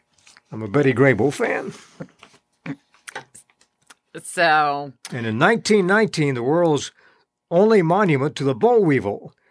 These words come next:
Speaker 1: was erected in Enterprise, Alabama. Well, leave it to those Bama folks.
Speaker 2: Yeah, leave it to the Bama folks.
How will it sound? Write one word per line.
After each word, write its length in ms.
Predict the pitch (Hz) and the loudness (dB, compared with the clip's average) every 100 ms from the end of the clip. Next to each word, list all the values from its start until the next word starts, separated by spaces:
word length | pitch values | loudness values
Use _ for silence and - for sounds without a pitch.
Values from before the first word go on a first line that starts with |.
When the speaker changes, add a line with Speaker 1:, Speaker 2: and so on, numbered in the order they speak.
| _ _ | _ _
Speaker 1:
was 160 | - 101 | -6 -2
erected 440 | 117 156 - 170 | 2 0 2 0
in 220 | 131 117 | 0 -2
Enterprise, 800 | - 160 160 - 151 147 131 - - _ _ _ _ _ _ - | -2 0 0 0 2 2 2 -2 -10 _ _ _ _ _ _ -8
Alabama. 680 | 117 123 110 123 98 262 - _ _ - - _ _ _ _ _ _ - | -4 -2 2 2 0 -8 -16 _ _ -20 -20 _ _ _ _ _ _ -12
Well, 140 | 110 98 | -8 -6
leave 160 | 120 | -6
it 80 | 135 | -6
to 60 | 131 | -6
those 220 | 127 107 | -8 -8
Bama 340 | 90 107 95 135 | -6 -6 -6 -12
folks. 420 | - 254 - - | -14 -14 -16 -12
Speaker 2:
Yeah, 500 | 180 202 220 240 247 | -4 0 4 4 4
leave 240 | 233 240 247 | 2 -4 -6
it 80 | 208 | -8
to 80 | 208 | -8
the 100 | 190 | -6
Bama 380 | 156 165 151 143 | -6 -6 -10 -10
folks. 640 | 120 135 139 - - - | -10 -12 -12 -18 -20 -20